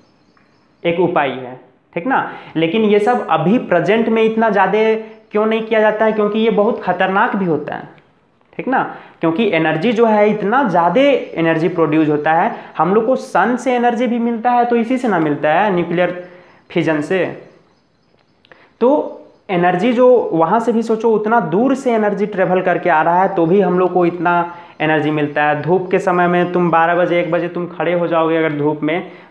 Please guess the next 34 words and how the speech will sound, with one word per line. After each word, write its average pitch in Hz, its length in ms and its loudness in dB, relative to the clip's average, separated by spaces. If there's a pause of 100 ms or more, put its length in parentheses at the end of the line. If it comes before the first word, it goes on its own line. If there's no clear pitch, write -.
तो 151 80 2
रह 160 200 0
नहीं 180 140 0
पाओगे। 131 400 -6 (320)
इस 156 140 -10
तरह 160 160 -2
से 160 160 -2
धूप 147 280 -2 (720)
इतना 156 240 -2
फ़ोर्टी 165 300 -2
फ़ाइव 175 240 -2
डिग्री 180 240 -4
सेल्सियस 185 440 -6
तक 190 180 -6
टेम्परेचर 156 440 -4
चला 170 240 0
जाता 151 240 0
है, 147 80 0
सोचो 151 240 -2
उतना 156 240 -2
दूर 160 240 0
से 180 140 -2
आता 156 320 0
है 151 220 0 (340)
सनलाइट 139 540 -4
तब 131 180 -6
भी, 131 80 -10 (800)
तो 220 60 2
बहुत 175 460 2
ज़्यादा 185 260 2
एनर्जी 247 340 4
प्रोड्यूस 214 400 0
होता - 260 -4
है, - 160 -12